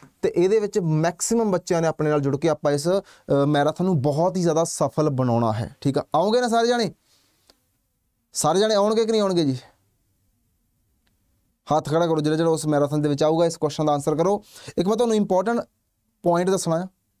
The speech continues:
ਹੁਣ ਤੁਸੀਂ ਇਹ ਸੋਚੋ ਵੀ ਤੁਸੀਂ ਕਿਹੜੀ ਕੈਟਾਗਰੀ 'ਚ ਆਉਂਦੇ ਹੋ। ਜੇ ਮੰਨ ਲਓ ਮੈਂ ਆਪਦੀ ਗੱਲ ਕਰਾਂ, ਆਪਦੀ ਵੀਡੀਓ ਦੀ ਗੱਲ ਕਰਾਂ, ਠੀਕ ਹੈ, ਮੈਂ ਆਪਦੀ ਵੀਡੀਓ ਦੀ ਗੱਲ ਕਰਾਂ, ਮੰਨ ਲਓ ਮੈਨੂੰ ਪਤਾ ਕੱਲ੍ਹ ਤੱਕ ਇਹ ਵੀਡੀਓ ਦਸ ਹਜ਼ਾਰ ਬੱਚੇ ਨੇ ਦੇਖ ਲੈਣੀ ਆ, ਦਸ ਹਜ਼ਾਰ ਬੱਚੇ ਨੇ,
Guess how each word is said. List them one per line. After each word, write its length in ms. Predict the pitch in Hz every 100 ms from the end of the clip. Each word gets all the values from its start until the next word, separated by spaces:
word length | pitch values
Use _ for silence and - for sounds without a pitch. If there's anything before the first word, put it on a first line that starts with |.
| _ 185
ਹੁਣ 80 |
ਤੁਸੀਂ 220 | 185 - 240
ਇਹ 60 |
ਸੋਚੋ 240 | 220 190 226
ਵੀ 80 |
ਤੁਸੀਂ 240 | 220 202 214
ਕਿਹੜੀ 240 | 208 208
ਕੈਟਾਗਰੀ 360 | 202 165 147 143
'ਚ 80 | 139
ਆਉਂਦੇ 180 | 127
ਹੋ। 60 | 151 - _ _ _ _ _ _
ਜੇ 140 | 147 220
ਮੰਨ 200 | 226 214
ਲਓ 260 | 214 226 -
ਮੈਂ 160 | 170 180
ਆਪਦੀ 260 | 165 196
ਗੱਲ 180 | 180 170
ਕਰਾਂ, 180 | 160 143
ਆਪਦੀ 160 | 139
ਵੀਡੀਓ 220 | 139 143 160
ਦੀ 120 | 156
ਗੱਲ 140 | 127
ਕਰਾਂ, 200 | 120 139 156
ਠੀਕ 180 | - 147
ਹੈ, 80 | 202 185 _ _ _ _ _ _ _ _ _ _ _ _ _ _ _ _ _ _ _ -
ਮੈਂ 100 | 156
ਆਪਦੀ 160 | 160 165
ਵੀਡੀਓ 200 | 151 170
ਦੀ 120 | 165
ਗੱਲ 120 | 147
ਕਰਾਂ, 160 | 147 180
ਮੰਨ 160 | 190
ਲਓ 160 | 214 240
ਮੈਨੂੰ 460 | 233 - - 190
ਪਤਾ 160 | 214 226
ਕੱਲ੍ਹ 240 | 226 196
ਤੱਕ 180 | 202 233
ਇਹ 80 | 220
ਵੀਡੀਓ 180 | 202 220
ਦਸ 200 | 190 175
ਹਜ਼ਾਰ 180 | 175 185
ਬੱਚੇ 300 | 170 170 185
ਨੇ 60 |
ਦੇਖ 220 | 175 156
ਲੈਣੀ 240 | 139 120 95
ਆ, 40 | - _ _ _ _ _ _ _ _ _ _ _ _ _ _ _ -
ਦਸ 180 | 120 127
ਹਜ਼ਾਰ 160 | 123 113
ਬੱਚੇ 220 | 101
ਨੇ, 80 | 98